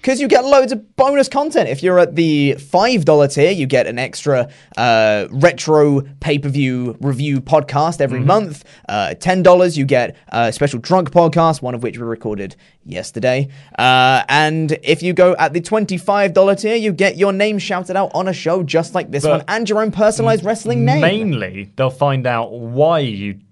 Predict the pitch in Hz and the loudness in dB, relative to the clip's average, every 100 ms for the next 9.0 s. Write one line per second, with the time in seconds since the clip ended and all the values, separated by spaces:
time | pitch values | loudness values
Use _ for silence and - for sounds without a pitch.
0 | _ - 107 98 92 98 101 101 101 101 | _ -8 -8 -8 -8 -8 -8 -10 -6 -4
1 | 95 101 107 107 104 101 98 101 - 101 | -4 -6 -8 -10 -10 -10 -10 -12 -12 -10
2 | 92 92 95 92 92 90 90 95 _ - | -10 -12 -14 -12 -10 -10 -10 -12 _ -12
3 | 92 90 - - 92 90 95 95 95 _ | -12 -12 -20 -18 -16 -16 -18 -18 -20 _
4 | _ _ _ _ _ _ 120 - 113 - | _ _ _ _ _ _ -14 -10 -10 -12
5 | _ 139 117 123 196 120 110 160 156 - | _ -18 -12 -6 -4 -4 -6 -8 -10 -16
6 | 170 156 - - 202 220 202 143 165 151 | -12 -12 -12 -8 -6 -2 -2 0 0 0
7 | 113 104 - _ - 120 147 135 127 117 | -2 -8 -14 _ -16 -4 0 0 -2 -6
8 | 127 131 135 101 - _ - 170 143 98 | -6 -6 -6 -12 -14 _ -6 -4 -4 -8